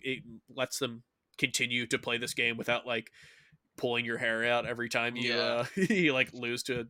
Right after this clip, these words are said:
Speaker 1: you know, whatever character. <clears throat> Um, but when you're looking at someone like Leffen, who is, you know, uh, top five in the world, possibly,
Speaker 2: Yeah.
Speaker 1: <laughs> like, uh, you know, in, in terms of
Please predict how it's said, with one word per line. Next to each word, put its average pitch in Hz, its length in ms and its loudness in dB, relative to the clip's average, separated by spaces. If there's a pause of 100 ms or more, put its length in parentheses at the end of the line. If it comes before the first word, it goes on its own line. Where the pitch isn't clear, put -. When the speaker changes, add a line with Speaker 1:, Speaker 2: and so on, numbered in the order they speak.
(100)
Speaker 1:
you 127 140 -8
know, 185 60 -6
whatever 117 320 -2
character. 117 540 0
<clears throat> - 60 -20 (400)
Um, 113 380 -2 (640)
but 156 160 8
when 175 120 2
you're 175 120 6
looking 185 260 4
at 147 120 2
someone 147 220 4
like 123 140 0
Leffen, 139 440 2 (300)
who 131 180 0
is, 120 440 -2 (520)
you 110 100 -8
know, 117 260 -6 (680)
uh, 113 440 2
top 139 320 4 (120)
five 143 460 6
in 165 60 0
the 170 80 2
world, 170 420 4
possibly, 165 540 2
Speaker 2:
Yeah. 165 120 -2 (120)
Speaker 1:
<laughs> - 100 -4
like, 131 260 6
uh, 117 320 2 (440)
you 117 100 0
know, 113 100 0 (100)
in, 143 120 -2 (100)
in 139 160 -2
terms 160 300 2
of 131 340 0